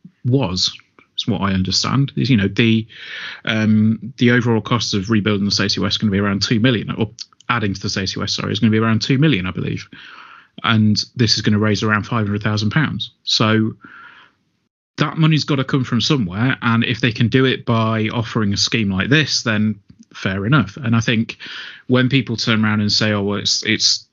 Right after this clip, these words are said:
it's all good and well that they can do that, but we've put, you know, we've been through a lot, and, you know, that it's not the best pla-, you know, not the best time in, uh, in everybody's life. Some, you know, lots of people won't have the money available." It's like, right, well, if they don't have the money available, then it's not for them. Like, there's no,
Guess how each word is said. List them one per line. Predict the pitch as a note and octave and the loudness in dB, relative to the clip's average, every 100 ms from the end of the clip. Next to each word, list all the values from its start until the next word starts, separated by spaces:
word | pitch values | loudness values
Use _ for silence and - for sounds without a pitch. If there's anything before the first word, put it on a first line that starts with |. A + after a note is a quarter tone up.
| _ | _
it's | - A2+ - | -4 -2 2
all | A2+ | 2
good | G2+ G2+ | 2 2
and | G#2 | 2
well | G#2 G2+ | 2 0
that | |
they | G2+ | -2
can | G#2 G#2 | -4 0
do | G#2 G2+ | 2 2
that, | G2 F#2 | 0 0
but | A2+ G#2 A2 | 0 0 2
we've | G#2+ A2 G2+ | 4 4 2
put, | C#3 | -2
you | G#2+ A2+ | 2 2
know, | G2+ | 2
we've | F#2+ G#2+ G2 | 4 2 4
been | G#2+ | 2
through | F#2 - G2+ | 0 0 0
a | G2+ | 0
lot, | G#2+ A2 | 0 -2
and, | G#2 G2+ | -2 -2
you | G2+ | -2
know, | G2 | -2
that | G2 - - - - - | -4 -6 -10 -12 -6 -2
it's | - | 2
not | A#2+ A2+ | 2 2
the | G2+ | 0
best | A2 - - | -2 -2 -2
pla-, | A2 | -2
you | G#2+ | -2
know, | A2 F#2+ | -2 0
not | A#2 | 0
the | A2 | 0
best | G#2+ - | -2 0
time | - A2+ G#2+ | 2 2 4
in, | G#2+ G2+ G2 - - - - - | 4 4 2 -4 -16 -20 -16 -6
uh, | G2+ G#2+ | -4 0
in | G#2+ | 0
everybody's | G#2 G2+ G#2 F#2+ | 2 2 0 0
life. | G#2+ G2+ | 0 0
Some, | - A2+ A2 | 2 2 2
you | - | 0
know, | G2 G2+ | -2 2
lots | A2+ A#2 - | 2 0 -2
of | - | 2
people | A2 G#2 G#2 | 2 2 2
won't | G#2+ | 2
have | F#2 G#2+ | 2 -2
the | G2+ | 2
money | G#2 A2 G2+ | 4 4 4
available." | A#2 A#2+ G#2 G#2+ | 2 2 0 -2
It's | A#2 - | -4 -4
like, | |
right, | G3 F#3 | -2 0
well, | D#3 D3 | -2 -2
if | E3 | 0
they | F3+ | 2
don't | G3 | 2
have | F3+ | 2
the | |
money | D#3+ D#3+ | 2 2
available, | C#3+ E3 B2+ F#2+ B2+ - - | 2 2 0 0 -2 -4 -4
then | B2 C3 | 0 0
it's | D3+ - | 0 2
not | D3 C3 | 0 2
for | - | -2
them. | C3+ C3+ F#2+ F#2 _ _ - - | 0 0 -2 -6 _ _ -20 -4
Like, | C#3 C#3 | 0 2
there's | C#3 C#3 | 2 2
no, | D3+ D3+ D3 | 2 2 2